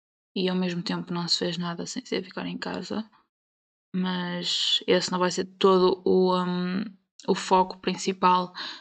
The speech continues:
deste episódio. Queria-vos dizer que, hum, lá está, estamos no mês de maio, o que para mim é um mês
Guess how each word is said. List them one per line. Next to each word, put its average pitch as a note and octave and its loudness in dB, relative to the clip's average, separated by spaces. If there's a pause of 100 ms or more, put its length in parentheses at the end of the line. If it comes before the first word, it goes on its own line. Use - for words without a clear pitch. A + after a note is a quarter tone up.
(300)
deste F#3 4
episódio. D#3 0 (1300)
Queria-vos G#3+ 6
dizer G3+ 4 (680)
que, - 6
hum, F#3+ 6 (100)
lá F#3+ 6
está, F3+ 4
estamos F3+ 2
no F#3 4
mês F#3 4
de F3+ 2
maio, F3 0
o - -18
que - -6
para F#3+ 6
mim F#3 6
é F3+ 6
um F3+ 6
mês F3 4